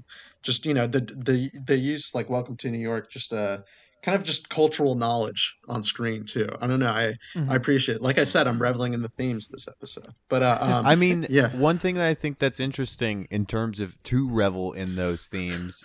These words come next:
Speaker 3: is the sort of woker aspects here of, like,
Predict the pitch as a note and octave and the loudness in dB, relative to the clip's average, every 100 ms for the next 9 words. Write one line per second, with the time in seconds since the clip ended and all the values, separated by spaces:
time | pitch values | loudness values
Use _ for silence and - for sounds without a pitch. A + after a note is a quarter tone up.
0 | - G2 F2 - G#2 G2 - C3 B2+ A2+ | -6 -4 -4 -4 -4 -2 0 2 2 2
1 | - _ - _ _ F2+ G2+ B2+ C#3 C#3 | -4 _ -20 _ _ -4 2 2 2 0
2 | C3+ - A2 A2 - A2 G2+ - A2 G#2 | 0 2 0 0 0 0 0 -4 -2 0
3 | G2+ G2 - F#2+ F#2+ E2 F#2 F2+ E2+ - | 2 0 -4 -4 -4 -4 -4 -4 -4 -10